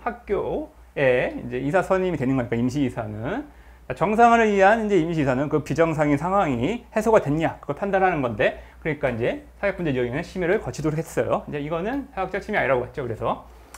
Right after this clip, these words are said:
자, 사립대 학교 범위내 대학 평의위원회 의무적 설치 조항이 사학의 자유 침해냐? 침해하지 않는다고 봤죠. 자, 사학 많이 문제가 있죠. 문제 많으니까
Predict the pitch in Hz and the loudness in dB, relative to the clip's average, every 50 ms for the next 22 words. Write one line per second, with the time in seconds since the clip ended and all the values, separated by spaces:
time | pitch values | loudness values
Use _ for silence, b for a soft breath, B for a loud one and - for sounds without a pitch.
0 | B B B B - - - 98 - 202 220 254 254 - 262 254 220 220 - 262 | B B B B -12 -12 -10 -8 -6 -6 -6 -6 -2 0 2 2 2 0 -2 -2
1 | 247 240 233 233 233 233 233 247 254 269 277 277 262 254 - 175 190 202 202 - | 2 2 2 2 2 -2 -2 -2 -4 -4 -4 -6 -8 -8 -4 -2 -2 -2 -2 -4
2 | - 262 262 247 240 240 240 214 190 156 135 - - - - - - 147 135 135 | -6 -6 -4 -4 -4 -4 -2 -2 -2 -4 -6 -10 -14 -20 -18 -10 -6 -6 -4 -4
3 | 123 110 120 151 165 143 139 160 208 247 285 285 - - 269 254 - 240 185 175 | -4 -4 -6 -6 -4 -4 -2 -2 -2 -2 -2 -4 -4 -4 -8 -6 -4 -2 0 0
4 | 170 165 190 208 170 135 - - 208 208 196 190 175 180 185 185 185 - 208 190 | 0 0 0 -2 -6 -6 -4 -2 -2 -2 -2 0 0 0 0 0 -4 -8 -8 -4
5 | 190 202 170 - B B B B B - - 214 220 226 214 202 151 131 147 175 | -2 -2 -2 -4 B B B B B -8 -4 -2 -2 0 0 0 0 -2 -2 -2
6 | 180 170 156 143 120 113 117 151 160 - - - - 110 127 - - 202 220 220 | 0 2 2 2 0 -2 -4 -8 -8 -6 -4 -4 -2 -2 -4 -2 0 0 0 0
7 | 220 - 123 123 - 185 175 139 120 131 139 160 160 117 107 - - 139 135 156 | -2 0 2 2 4 4 2 -2 -2 0 2 2 2 0 -2 -2 0 0 0 0
8 | 143 120 131 143 147 123 117 127 165 175 170 151 - - - 180 240 - | 0 -4 -2 0 0 2 2 0 0 -2 -6 -6 -4 -2 -4 -4 -4 -6